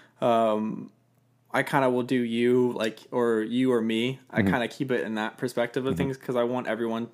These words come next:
Speaker 1: you know, whether you're, you know,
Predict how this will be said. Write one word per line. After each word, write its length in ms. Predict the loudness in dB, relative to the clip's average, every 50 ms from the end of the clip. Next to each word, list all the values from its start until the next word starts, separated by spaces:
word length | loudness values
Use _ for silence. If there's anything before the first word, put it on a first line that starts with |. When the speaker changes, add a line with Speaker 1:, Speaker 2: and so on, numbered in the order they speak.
| -14 -12
Speaker 1:
you 180 | -8 -4 -2
know, 100 | -2 0
whether 240 | 0 0 2 2 0
you're, 400 | 0 0 0 0 0 0 -2 -4 -6 -14 -20 -20 -20 -20 _ -4
you 140 | -2 0
know, 600 | 2 2 4 4 4 2 2 0 -2 -4 -6 -10